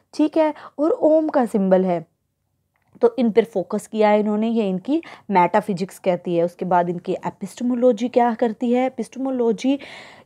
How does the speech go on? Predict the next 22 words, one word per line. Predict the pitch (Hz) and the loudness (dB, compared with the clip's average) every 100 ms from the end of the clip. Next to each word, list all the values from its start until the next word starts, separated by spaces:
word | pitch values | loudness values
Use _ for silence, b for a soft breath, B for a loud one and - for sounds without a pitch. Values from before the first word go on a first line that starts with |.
| 220 | 2
योगा | 240 285 320 | 4 6 4
क्या | 339 - 302 | 0 0 -2
है? | 269 247 | 2 2
मॉडिफिकेशन | 214 196 180 214 202 - 202 196 - 220 | 4 2 0 -2 -4 -4 -2 0 2 2
है, | 214 226 262 B B _ - | 2 0 -2 B B _ -2
चित्तावृत्ति | 254 247 _ - 320 320 - 233 233 - 247 269 285 | 0 0 _ 4 6 6 2 2 2 2 -6 -2 -2
निरोध, | 220 208 190 190 175 180 170 - b b b - | 0 -2 -2 2 4 4 0 -18 b b b -4
ठीक | 330 339 | -2 0
है, | 320 _ _ - | -2 _ _ -18
इसका | 180 - 269 320 | -16 2 4 4
मॉडिफिकेशन | 247 185 185 202 - 190 185 208 196 | 2 -2 -4 -6 -8 -8 -4 -4 -4
बताया | 196 190 180 185 | -2 0 2 2
गया | 180 190 185 | 2 0 0
है | 185 196 202 202 B B _ - - | 0 2 2 0 B B _ -20 -10
इसकी | 233 - 302 | -10 0 2
एपिस्टेमोलॉजी | 233 226 202 226 208 196 180 196 | 2 0 -6 -2 0 0 -2 -4
में। | 180 170 | -6 -6
एपिस्टेमोलॉजी | 185 202 - 262 285 311 311 277 302 311 | -8 -10 -10 -10 -8 -6 -6 -2 -2 -2
क्या | 330 349 | 0 4
होती | 294 269 220 | 4 4 4
है? | 190 165 B B - | 2 2 B B -4
कि | 294 | -4